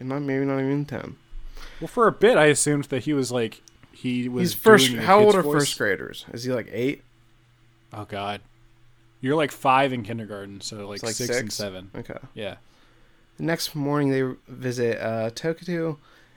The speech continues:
Speaker 1: and they ask him about the computer intrusion. Meguri says that two nights ago, he must have brought the cat home.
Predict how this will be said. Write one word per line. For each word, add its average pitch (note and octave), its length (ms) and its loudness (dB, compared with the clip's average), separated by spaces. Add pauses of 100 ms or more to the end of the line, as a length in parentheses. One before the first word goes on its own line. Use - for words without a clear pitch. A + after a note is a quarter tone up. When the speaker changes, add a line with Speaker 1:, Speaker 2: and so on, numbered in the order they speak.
(120)
Speaker 1:
and A#2 140 -6
they A#2 100 -2
ask C#3+ 320 -6
him D#3+ 100 -4
about C3 260 -6
the C#3 60 -8
computer C3 520 -6
intrusion. C3 680 -2
Meguri A#2+ 360 -4
says A#2+ 260 -6
that A2+ 200 -12
two C#3+ 180 -4
nights C3+ 280 -2
ago, B2+ 300 -2
he D3 80 -4
must B2 240 -8
have B2 80 -18
brought B2 300 -4 (400)
the A#2 100 -6
cat B2+ 380 -4
home. C#3+ 360 -4